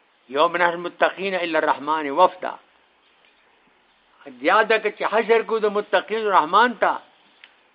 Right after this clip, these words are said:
یو وفد، راکبین کل وفد علی الملوک مرکوبین.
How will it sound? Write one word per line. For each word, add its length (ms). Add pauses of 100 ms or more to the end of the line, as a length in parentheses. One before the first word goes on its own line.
(320)
یو 140
وفد، 340 (1000)
راکبین 680 (480)
کل 180
وفد 340 (720)
علی 200
الملوک 480 (1600)
مرکوبین. 680